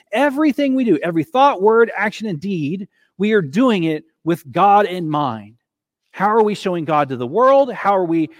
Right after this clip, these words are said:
how are people seeing God in us? How are we being a light in the midst of all this darkness and craziness? And, and if I think if we focus on this upward focus right now, this week,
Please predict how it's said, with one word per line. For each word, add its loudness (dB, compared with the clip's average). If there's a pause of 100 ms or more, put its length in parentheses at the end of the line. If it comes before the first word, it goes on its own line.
how -2
are 2
people -8
seeing -6
God 2
in -4
us? -6 (180)
How 0
are 0
we -6
being -8
a -4
light 0
in -8
the -6
midst -6
of -14
all 4
this 2
darkness -6
and -10
craziness? -12 (2000)
And, -2
and 0
if 0
I 2
think -2
if 0
we -2
focus -2
on 0
this -6
upward -2
focus -6
right -4
now, -6
this -10
week, -14